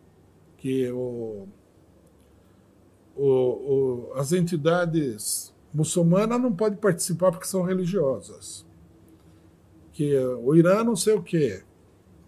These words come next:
Nós não pensamos nada disso. Nós queremos unificar todos que lutam em defesa da Palestina, sem exceção. Né?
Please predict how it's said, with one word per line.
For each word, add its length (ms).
Nós 160
não 80
pensamos 400
nada 300
disso. 420
Nós 100
queremos 240
unificar 640
todos 1000
que 120
lutam 400
em 40
defesa 420
da 100
Palestina, 600
sem 680
exceção. 640
Né? 280